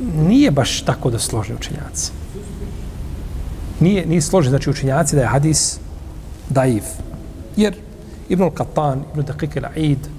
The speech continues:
a, Ibn Hajar, kažu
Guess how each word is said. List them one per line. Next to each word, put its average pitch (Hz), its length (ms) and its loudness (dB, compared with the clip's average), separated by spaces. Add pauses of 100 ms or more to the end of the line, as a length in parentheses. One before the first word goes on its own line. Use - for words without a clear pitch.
(720)
a, 123 260 2 (180)
Ibn 147 180 4
Hajar, 131 320 2 (3500)
kažu 135 340 0